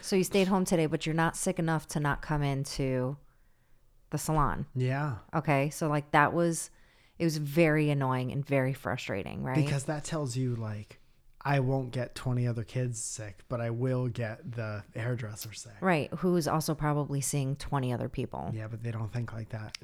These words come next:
Speaker 2: People in,
Speaker 1: Right.
Speaker 2: people in general think their hairdresser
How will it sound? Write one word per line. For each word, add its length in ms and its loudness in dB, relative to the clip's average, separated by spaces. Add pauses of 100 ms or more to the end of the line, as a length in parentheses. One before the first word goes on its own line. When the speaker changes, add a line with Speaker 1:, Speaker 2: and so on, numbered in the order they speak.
Speaker 2:
People 280 0
in, 40 0
Speaker 1:
Right. 480 0
Speaker 2:
people 560 -4 (100)
in 120 -4
general 560 -4 (300)
think 220 0
their 140 -4
hairdresser 840 -4